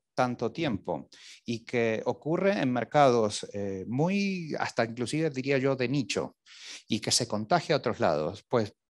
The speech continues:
no estaría mal tratar de entender lo que es el fenómeno de contagio. Y para eso, eh,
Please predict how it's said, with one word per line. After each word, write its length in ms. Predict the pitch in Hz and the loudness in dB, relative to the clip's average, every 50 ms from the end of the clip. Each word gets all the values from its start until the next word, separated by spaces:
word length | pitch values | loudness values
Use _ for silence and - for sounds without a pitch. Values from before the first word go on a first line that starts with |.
| _ _ _ _ - | _ _ _ _ -6
no 280 | 123 127 135 165 196 | -2 0 2 4 4
estaría 360 | 196 - - - 196 202 196 190 | 4 4 6 4 4 6 4 2
mal 400 | 180 190 190 196 208 214 - - | 4 4 4 4 2 0 -2 -2
tratar 320 | - 123 113 - 147 147 | 0 0 0 0 -2 0
de 80 | 147 143 | 0 -2
entender 500 | 135 123 127 117 123 123 139 147 165 165 - - - - - - - | 0 0 0 0 2 2 2 2 2 0 -4 -8 -16 -16 -12 -4 0
lo 160 | 123 117 113 | 2 2 2
que 80 | - 139 | 2 2
es 140 | 135 - | 0 2
el 80 | 151 131 | 0 -2
fenómeno 420 | - 127 117 123 127 123 113 107 | -2 -2 -2 -2 -2 -2 -2 -4
de 80 | 101 101 | -4 -4
contagio. 520 | - 98 98 98 98 - - - - - _ _ _ _ _ _ _ _ _ _ _ _ _ _ _ _ _ _ _ _ _ _ _ _ _ _ _ _ _ _ _ _ _ _ _ _ _ _ | -6 -6 0 0 0 0 0 -6 -8 -8 _ _ _ _ _ _ _ _ _ _ _ _ _ _ _ _ _ _ _ _ _ _ _ _ _ _ _ _ _ _ _ _ _ _ _ _ _ _
Y 100 | - 165 | -2 -2
para 400 | 147 - - 131 131 131 165 226 | -2 0 2 4 6 6 6 6
eso, 460 | 233 185 - - - 98 98 113 - _ _ _ - - | 6 6 4 4 4 2 0 0 -4 _ _ _ -8 -4
eh, 560 | 107 104 101 101 98 98 95 95 92 92 | -2 0 0 2 0 0 0 -2 -2 -4